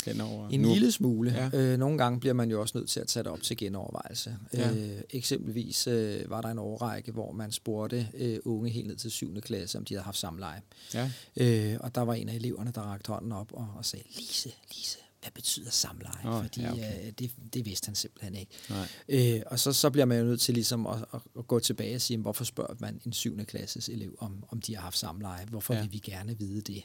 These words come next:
Speaker 2: Hvad
Speaker 1: Ja.
Speaker 2: skal det fortælle os?"
Speaker 1: Ja.
Speaker 2: Øh, så, så, så der er lidt... Øh,
Speaker 1: Har I så taget det
Speaker 2: revurdering af
Speaker 1: spørgsmål ud,
Speaker 2: spørgsmålene.
Speaker 1: spørgsmål ud,
Speaker 2: Ja,
Speaker 1: eller?
Speaker 2: nogle
Speaker 1: Ja.
Speaker 2: spørgsmål bliver omformuleret, nogle bliver taget ud.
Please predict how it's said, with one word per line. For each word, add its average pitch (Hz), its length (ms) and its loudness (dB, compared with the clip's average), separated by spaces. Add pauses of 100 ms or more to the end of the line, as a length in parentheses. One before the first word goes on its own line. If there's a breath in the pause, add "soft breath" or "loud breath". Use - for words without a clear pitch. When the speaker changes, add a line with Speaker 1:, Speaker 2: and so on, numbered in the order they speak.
Speaker 2:
Hvad 123 120 -8
Speaker 1:
Ja. 107 60 0
Speaker 2:
skal 98 160 2
det 101 100 -6
fortælle 85 420 -4
os?" - 300 -8 (200 loud breath)
Speaker 1:
Ja. 110 100 -2 (280 loud breath)
Speaker 2:
Øh, 110 560 6
så, 98 360 2
så, 92 280 0 (100)
så - 200 0
der 120 80 4
er 127 120 8
lidt... 143 260 8
Øh, 120 300 10 (520)
Speaker 1:
Har 110 60 6
I 101 40 8
så 110 140 6
taget 117 180 12
det 127 120 12
Speaker 2:
revurdering - 0 -
af 107 180 12
Speaker 1:
spørgsmål 107 260 10
ud, 92 60 6
Speaker 2:
spørgsmålene. 101 340 4
Speaker 1:
spørgsmål 98 460 4
ud, 131 220 4
Speaker 2:
Ja, - 60 0
Speaker 1:
eller? 101 180 0 (120)
Speaker 2:
nogle 127 140 2
Speaker 1:
Ja. 135 60 4
Speaker 2:
spørgsmål 123 560 0
bliver 98 200 -2
omformuleret, 127 760 0
nogle 110 140 -4
bliver 113 160 -4
taget 110 260 0
ud. 120 280 2